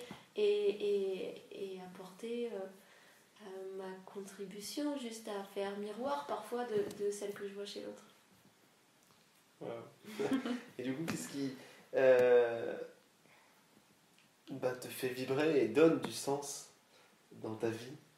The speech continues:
Speaker 2: dans, dans, dans les choses que tu vis, dans les
Speaker 1: Mm.
Speaker 2: choses qui permettent l'émanation de qui tu es aussi ?
Speaker 1: Mm. Euh, alors pour moi, c'est vraiment lié à tout ce que j'ai dit, à qui je suis. Euh,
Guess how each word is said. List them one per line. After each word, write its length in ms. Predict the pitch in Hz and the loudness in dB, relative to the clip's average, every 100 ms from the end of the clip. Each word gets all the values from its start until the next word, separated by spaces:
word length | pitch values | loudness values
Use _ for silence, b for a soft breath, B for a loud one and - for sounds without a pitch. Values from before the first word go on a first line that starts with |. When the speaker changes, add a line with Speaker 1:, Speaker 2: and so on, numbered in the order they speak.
| 107 | -16
Speaker 2:
dans, 340 | 113 104 104 104 | -10 -10 -8 -8
dans, 560 | 104 104 104 101 98 110 107 | -6 -6 -6 -8 -8 -12 -12
dans 120 | 104 | -12
les 80 | - | -10
choses 220 | - 104 | -12 -14
que 100 | - - | -16 -16
tu 140 | 110 | -14
vis, 180 | 107 - | -12 -12
dans 140 | 120 107 | -8 -6
les 180 | - 240 | -6 -8
Speaker 1:
Mm. 60 | |
Speaker 2:
choses 200 | 226 - - 170 - _ _ _ _ _ | -8 -12 -18 -20 -20 _ _ _ _ _
qui 100 | - | -18
permettent 400 | 107 107 107 113 110 | -10 -6 -4 -4 -4
l'émanation 500 | 107 104 107 - 117 | -4 -4 -6 -6 -8
de 60 | |
qui 160 | - 110 | -10 -14
tu 240 | - 123 | -10 -4
es 60 | 131 | -2
aussi ? 260 | 127 - | -4 -6
Speaker 1:
Mm. 60 | 139 85 - - - B B B B B B B _ _ _ _ _ _ _ - - _ 226 | -6 -6 -16 -20 -20 B B B B B B B _ _ _ _ _ _ _ -20 -20 _ -12
Euh, 240 | 220 214 214 | -10 -8 -6
alors 200 | 233 233 | 2 2
pour 120 | 226 233 | 2 -2
moi, 300 | 254 294 320 | 0 0 -2
c'est 160 | - | -4
vraiment 260 | 226 240 254 | -2 0 2
lié 220 | 262 262 | 0 -2
à 60 | 254 | -4
tout 120 | - | -6
ce 120 | - | -12
que 120 | - 226 | -10 -8
j'ai 120 | 220 | -8
dit, 200 | 208 208 | -10 -8
à 60 | 202 | -10
qui 180 | 190 214 | -8 -10
je 100 | 214 | -10
suis. 320 | 202 208 - - _ _ _ _ | -12 -12 -14 -20 _ _ _ _
Euh, 40 | - | -20